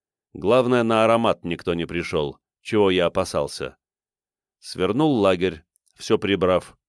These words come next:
и, добравшись до дороги, снова оседлал велосипед, а вызванный голем стал толкать. Оно так быстро, на уровне автомобиля,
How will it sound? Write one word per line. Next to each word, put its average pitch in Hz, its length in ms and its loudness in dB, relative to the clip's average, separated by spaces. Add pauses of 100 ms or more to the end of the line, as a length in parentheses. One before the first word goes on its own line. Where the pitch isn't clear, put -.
(200)
и, 101 120 -2
добравшись 98 540 0
до 87 100 -6
дороги, 107 540 0 (320)
снова 123 480 2
оседлал 98 460 2
велосипед, 82 720 -2 (540)
а 82 160 0
вызванный 131 480 2
голем 131 420 2
стал 82 320 0
толкать. 90 580 -2 (560)
Оно 92 360 0
так 104 260 0
быстро, 107 400 0
на 82 140 -2
уровне 98 420 2
автомобиля, 95 800 -4